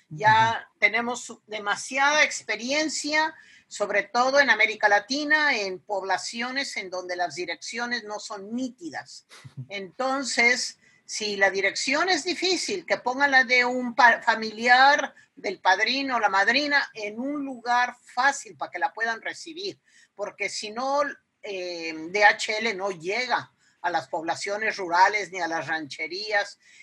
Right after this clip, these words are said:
Speaker 1: y probablemente tengamos en el simposio gente que está participando desde ese tipo de lugares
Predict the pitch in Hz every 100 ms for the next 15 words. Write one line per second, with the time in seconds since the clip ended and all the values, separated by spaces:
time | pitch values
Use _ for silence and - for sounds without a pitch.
0 | _ 208 190 196 190 208 240 240 240 233
1 | 233 196 208 233 240 233 214 196 214 214
2 | 226 220 220 190 180 - 226 233 233 247
3 | 269 _ _ _ _ 208 190 - 226 226
4 | 233 233 220 226 - 226 233 226 180 175
5 | 156 - - 240 240 262 262 262 277 294
6 | 277 349 415 -